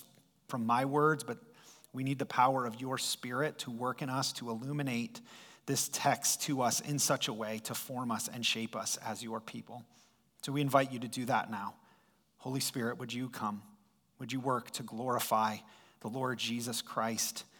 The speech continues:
ultimately to the glory of the Father? And we ask all this in your holy and precious name. Amen. Um, in the spring of two thousand and nineteen,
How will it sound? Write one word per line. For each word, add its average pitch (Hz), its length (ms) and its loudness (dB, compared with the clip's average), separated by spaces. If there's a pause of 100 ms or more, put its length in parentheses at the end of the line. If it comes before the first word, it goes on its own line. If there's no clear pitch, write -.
(380)
ultimately 123 540 -2
to - 140 -4
the 113 100 -4
glory 120 600 -4 (380)
of 107 100 -8
the 117 60 -6
Father? 104 500 -2 (640)
And 113 80 -8
we 120 80 -4
ask 113 260 0
all 113 200 0
this 113 240 -2
in 110 120 -8
your 110 120 -4
holy 107 280 -4
and 104 120 -8
precious 110 400 -6
name. 107 240 -8 (840)
Amen. 196 300 -14 (2250)
Um, 151 200 6
in 160 100 2
the 160 80 6
spring 247 720 6 (320)
of 143 160 4
two 208 260 2
thousand 139 720 4
and 123 160 -4
nineteen, 110 920 -4